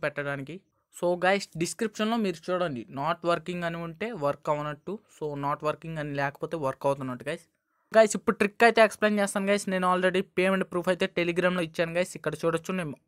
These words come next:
Paytm-లో కూడా చూపిస్తాను గైస్. ఇక్కడ సెవెన్ సెవెన్కి పేమెంట్ వచ్చింది. So, నేను చూడంగానే వీడియో అయితే చేయటం అయితే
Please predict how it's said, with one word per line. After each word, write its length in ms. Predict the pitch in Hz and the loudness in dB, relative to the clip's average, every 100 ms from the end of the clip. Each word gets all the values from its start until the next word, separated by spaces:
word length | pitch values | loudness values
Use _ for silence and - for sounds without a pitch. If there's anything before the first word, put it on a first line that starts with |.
| _ - | _ -6
Paytm-లో 380 | 170 170 190 185 185 | -4 0 2 4 4
కూడా 120 | 180 180 | 4 0
చూపిస్తాను 400 | 175 - 175 170 | -6 -4 -4 -2
గైస్. 200 | 208 - - | -2 -4 -14
ఇక్కడ 180 | 156 156 147 | -6 -6 -2
సెవెన్ 260 | 170 175 196 196 | 2 2 2 0
సెవెన్కి 280 | 185 185 - 170 | 0 -2 -4 -2
పేమెంట్ 280 | 170 175 165 | -2 -2 -4
వచ్చింది. 280 | 160 175 196 - | -4 -8 -8 -4
So, 80 | 160 160 | -2 -2
నేను 120 | 151 139 | -6 -2
చూడంగానే 480 | 156 160 160 165 196 180 | -2 0 -2 -2 -4 -6
వీడియో 220 | 156 151 151 | -6 -2 -2
అయితే 140 | 151 165 - | -2 -6 -2
చేయటం 280 | 156 160 156 | 0 0 -6
అయితే 120 | 151 | -8